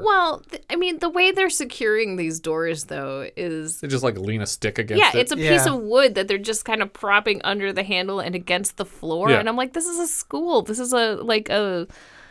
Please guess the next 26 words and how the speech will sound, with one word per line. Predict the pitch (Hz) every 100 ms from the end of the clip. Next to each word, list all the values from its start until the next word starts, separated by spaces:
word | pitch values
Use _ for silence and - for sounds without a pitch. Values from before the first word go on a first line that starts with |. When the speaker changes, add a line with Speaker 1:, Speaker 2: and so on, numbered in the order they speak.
| _ _
Speaker 1:
a | 202
smooth | - - - 233 262 294 269
floor. | - 240 311 202
What | 175 185 233
Speaker 2:
Yeah. | 359
Speaker 1:
is | -
stopping | - 226 285 285 214
this | 190
door | 196 190 226
from | 233 175 -
opening?" | - 226 311 170 127 107
Speaker 2:
Nothing. | 110 92 - 92 - -
Speaker 3:
Also, | 196 185 165 143 139 - - - -
you | 170 147
know, | 127 120 -
there | - 156 139
are |
so | 131 - - 196 160
many | 143 131
other | 127
ways | 123 120 117
into | 127 127
this | 123 170
Speaker 2:
Right, | 127
Speaker 3:
building. | 110 113
Speaker 2:
yeah. | 117